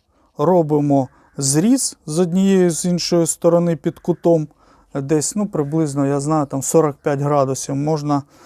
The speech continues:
трішечки інший кут. Давайте я покажу, як це робиться, як це ми робили. Ось, наприклад, у нас є така ось гілочка. Беремо ніж.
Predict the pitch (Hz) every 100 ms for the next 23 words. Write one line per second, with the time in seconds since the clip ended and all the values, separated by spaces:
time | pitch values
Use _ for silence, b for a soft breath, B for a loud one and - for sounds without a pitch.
0 | b b 147 147 - 135 - 156 151 135
1 | - 139 143 143 156 156 139 147 143 151
2 | 143 147 135 143 143 139 - 151 147 143
3 | 143 - 147 - B B B B B 151
4 | 139 - 156 151 151 156 151 143 143 143
5 | - b b b 170 151 - 151 170 156
6 | 147 143 - 147 139 - - _ _ _
7 | - - - - 147 143 135 - 143 139
8 | 139 135 131 - 156 - - - - -
9 | - B B B B 151 151 151 143 143
10 | 160 190 - -